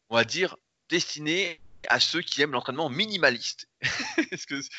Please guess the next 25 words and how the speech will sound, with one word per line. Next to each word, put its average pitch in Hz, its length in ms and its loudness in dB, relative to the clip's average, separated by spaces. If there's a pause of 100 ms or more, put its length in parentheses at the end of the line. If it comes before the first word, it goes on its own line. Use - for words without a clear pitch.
(220)
sais 120 80 -4
pas 147 100 0
si 143 80 -8
c'est 127 120 -4
le 120 60 -12
terme. 320 200 0 (340)
Et - 60 -6
donc, 165 140 -4
on 123 80 0
va, 156 280 10
euh, 110 120 4
discuter 123 480 -6
de 120 180 -4
ce - 100 -10
qu'il 156 140 -8
est 143 60 -4
possible 135 340 -10
de 113 80 -2
faire 156 360 -6 (300)
et 139 160 -2
des 139 140 -6
programmes. 92 380 -4 (320)
Donc, 98 140 -18
pour 185 140 -6
commencer, 165 480 -2